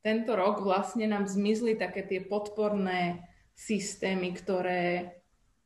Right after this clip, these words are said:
a, ktoré rodičov podporujú v tej duchovnej,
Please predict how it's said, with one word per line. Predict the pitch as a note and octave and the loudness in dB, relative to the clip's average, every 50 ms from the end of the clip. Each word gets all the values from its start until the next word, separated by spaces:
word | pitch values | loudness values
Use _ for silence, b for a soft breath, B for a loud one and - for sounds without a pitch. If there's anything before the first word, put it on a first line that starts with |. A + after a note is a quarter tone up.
| _ - | _ -6
a, | - F#3 F3+ F3+ - - - - - - | -4 -2 0 0 0 -2 -2 -6 -4 8
ktoré | - C#4 C#4 C4+ B3 | 8 10 10 10 8
rodičov | A#3+ A#3+ A3 G#3+ - B3 G#3 - | 8 6 4 4 2 2 4 6
podporujú | G3+ G3+ - - G#3 F3+ F3 E3+ F3 | 4 4 6 6 6 6 6 4 4
v | - E3+ | 4 2
tej | E3+ | 4
duchovnej, | E3+ F3 F3 - F#3+ F3 F3 F3 E3+ E3+ | 4 2 2 2 2 2 2 0 -2 -4